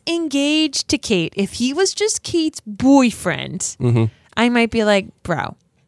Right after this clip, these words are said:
Speaker 1: blood is thicker, okay?"
Speaker 2: <laughs>
Speaker 1: But on the flip side, you know, Toby's a really nice guy.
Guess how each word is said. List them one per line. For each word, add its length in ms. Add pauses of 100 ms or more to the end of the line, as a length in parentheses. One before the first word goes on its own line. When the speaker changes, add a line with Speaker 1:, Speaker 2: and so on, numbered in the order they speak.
(460)
Speaker 1:
blood 400
is 160
thicker, 380 (200)
okay?" 520
Speaker 2:
<laughs> 420 (240)
Speaker 1:
But 640 (400)
on 80
the 60
flip 380
side, 640 (200)
you 100
know, 140
Toby's 420
a 80
really 300
nice 260
guy. 400